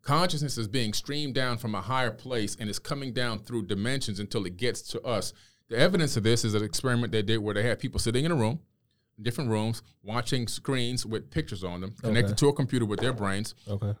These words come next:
Speaker 1: And they started seeing that the, uh, the people's images, the way they had responded to the images, were showing up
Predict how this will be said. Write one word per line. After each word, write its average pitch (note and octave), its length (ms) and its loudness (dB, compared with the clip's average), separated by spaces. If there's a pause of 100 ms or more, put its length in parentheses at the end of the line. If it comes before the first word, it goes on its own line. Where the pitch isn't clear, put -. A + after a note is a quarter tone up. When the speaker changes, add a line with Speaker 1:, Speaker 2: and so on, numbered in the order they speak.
Speaker 1:
And A#2+ 100 -2
they A#2+ 60 4
started C3+ 260 6
seeing E3+ 340 4
that A#2+ 300 2
the, A#2 280 2 (580)
uh, G2 340 4
the G#2+ 120 -2
people's D3+ 480 2
images, C#3+ 400 4
the A2+ 80 0
way B2 100 2
they A#2+ 60 4
had A#2+ 100 -2
responded D3 380 2
to C3+ 80 4
the G#2+ 80 2
images, A2 440 2 (400)
were A#2+ 160 4
showing C#3 520 4
up C3 280 4